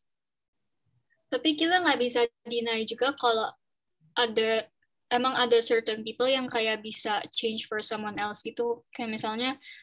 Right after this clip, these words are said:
kalau dia, um, love someone gitu, terus dia have this, apa sih, kayak feeling gitu, kayak, "Aduh, gue pengen be a better person buat orang ini, gue pengen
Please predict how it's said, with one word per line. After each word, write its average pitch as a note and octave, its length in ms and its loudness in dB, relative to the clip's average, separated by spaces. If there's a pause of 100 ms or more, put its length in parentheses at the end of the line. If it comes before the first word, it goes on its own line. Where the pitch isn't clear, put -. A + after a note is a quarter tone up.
(440)
kalau A3 340 0 (800)
dia, A3+ 560 0
um, A3 380 -2 (100)
love G#3+ 240 0
someone G#3+ 560 -6
gitu, A3 380 -2 (640)
terus - 680 4
dia C4 560 4
have A#3+ 320 -2
this, A#3 560 -2
apa B3 240 -2
sih, - 300 -4 (180)
kayak A3+ 320 4
feeling A#3+ 460 4
gitu, A#3+ 260 -2
kayak, A3 320 -2 (240)
"Aduh, B3 160 0
gue C4+ 240 4
pengen A3 720 0
be A3 80 2
a A3 80 4
better G#3+ 320 -2
person A3 640 -4
buat G#3 240 -2
orang G#3+ 240 -4
ini, A3+ 300 -2 (180)
gue B3 160 -2
pengen A3 400 -2